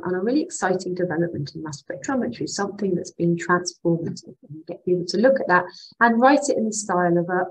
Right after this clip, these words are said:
of a journalist, of a news and views article. So how you would tell your grandmother or your best friend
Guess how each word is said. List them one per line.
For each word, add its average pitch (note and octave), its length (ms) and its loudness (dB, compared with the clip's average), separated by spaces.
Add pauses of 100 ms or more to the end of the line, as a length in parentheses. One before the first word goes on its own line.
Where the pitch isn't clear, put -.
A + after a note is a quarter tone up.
of A3 80 0
a A3+ 80 -2
journalist, A3 600 -2
of F#3 100 -6
a G3+ 80 -4
news C4+ 300 -2
and A3 100 -10
views F#3 220 -4
article. D3 480 -10
So - 160 -18 (100)
how A3+ 140 -6
you G#3+ 140 -6
would G3 140 -6 (400)
tell G#3 300 0
your E3 320 0 (680)
grandmother A#3 580 0
or D#3+ 220 -4
your D3+ 160 -6
best - 300 -2
friend D#3 340 -4